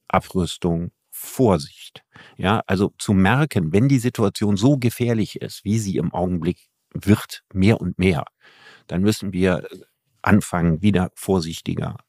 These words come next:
zurückzurudern und so weiter und nicht in die ganze Sache da noch mit, mit zusätzlicher Brandrhetorik, äh, reinzugehen. Wir haben diese schreckliche Katastrophe, diesen russischen Angriffskrieg, wir haben diesen Völkerrechtsbruch, wir haben das Morden vor der Haustür und so weiter.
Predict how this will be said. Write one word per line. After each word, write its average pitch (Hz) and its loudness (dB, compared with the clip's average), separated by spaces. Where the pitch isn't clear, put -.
zurückzurudern 87 -2
und 82 -6
so 80 -8
weiter 87 0
und 104 0
nicht 101 0
in 90 0
die 90 0
ganze 87 -2
Sache 90 0
da 82 -4
noch 82 -4
mit, 85 -4
mit 82 -6
zusätzlicher 90 -2
Brandrhetorik, 87 -2
äh, 82 -8
reinzugehen. - -2
Wir - 2
haben 117 6
diese 101 2
schreckliche 101 -2
Katastrophe, 101 -2
diesen 87 -2
russischen 95 -4
Angriffskrieg, 95 -2
wir 87 -2
haben 92 0
diesen 85 0
Völkerrechtsbruch, - 0
wir 87 -4
haben 92 2
das 87 -2
Morden 95 4
vor 82 -8
der 87 -2
Haustür 87 -2
und 85 -8
so 82 -8
weiter. - -2